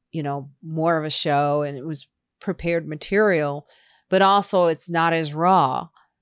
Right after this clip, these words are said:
So I would say, you know, now that I do it, the one thing I, I do try to remember is that this is not, the, these aren't just jokes. These are jokes that are possibly saving someone's life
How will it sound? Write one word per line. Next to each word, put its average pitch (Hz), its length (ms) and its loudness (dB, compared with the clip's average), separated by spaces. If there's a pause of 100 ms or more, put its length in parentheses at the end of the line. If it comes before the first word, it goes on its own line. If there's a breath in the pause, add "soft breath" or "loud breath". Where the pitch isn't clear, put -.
(120)
So 165 680 2
I 180 140 2
would 170 140 -6
say, 160 500 -4 (520)
you 185 160 -2
know, 165 140 -2
now 180 320 2
that 180 140 0
I 160 160 0
do 190 220 2
it, 180 140 2
the 175 80 -4
one 180 260 -2
thing 170 200 -4
I, 160 260 -2
I 170 180 -6
do 170 440 -4 (240)
try 175 400 -2
to 170 100 -6
remember 165 960 -4 (680)
is 165 640 0
that 156 520 0 (100)
this 175 220 -4
is 175 140 -10
not, 180 240 -4
the, 175 320 0
these 196 180 -2
aren't 190 220 2
just - 320 -2
jokes. 180 500 2
These 165 220 -8
are 165 280 -2
jokes 170 460 0
that 160 200 0
are 151 280 0 (580 soft breath)
possibly 170 800 -4
saving 170 600 0
someone's 156 460 -6
life 151 500 0